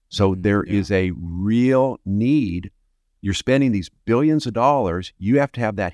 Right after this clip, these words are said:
Speaker 1: helium, that domestic supply of helium on demand, ready to go. And so one of the initiatives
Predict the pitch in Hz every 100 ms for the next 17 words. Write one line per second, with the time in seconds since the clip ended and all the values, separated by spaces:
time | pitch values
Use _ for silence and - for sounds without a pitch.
0 | - - 165 175 135 76 69 101 _ _
1 | _ - 113 - 107 98 98 113 151 -
2 | 120 - 107 - 107 107 95 - - 139
3 | 143 98 76 90 - _ _ _ _ -
4 | 113 139 151 131 113 113 98 82 101 _
5 | _ _ 85 95 98 107 117 147 156 69
6 | - _ _ _ _ 104 104 - 113 113
7 | 107 104 - 110 135 117 117 107 120 -
8 | 98 101 90